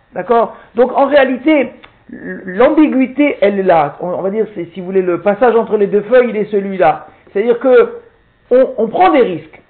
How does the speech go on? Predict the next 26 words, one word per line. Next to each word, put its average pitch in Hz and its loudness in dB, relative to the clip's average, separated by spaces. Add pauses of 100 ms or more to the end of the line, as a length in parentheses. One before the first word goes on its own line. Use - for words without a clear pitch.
Vous 196 -4
allez 240 2
dire, 254 2
en, 269 -4
en 254 2
réalité, 226 0
on 233 0
aurait 247 -2
pu 285 -4
imaginer 196 -2
une 190 -6
religion 185 -4
qui 226 -10
n'accorde 220 0 (120)
aucune 277 0
importance 269 0 (320)
aux 214 0
objets, 214 -8
aux 202 -2
hommes 233 0 (320)
et 185 2
aux 202 2
forces 196 -2
de 202 0
la 190 0
nature. 175 -6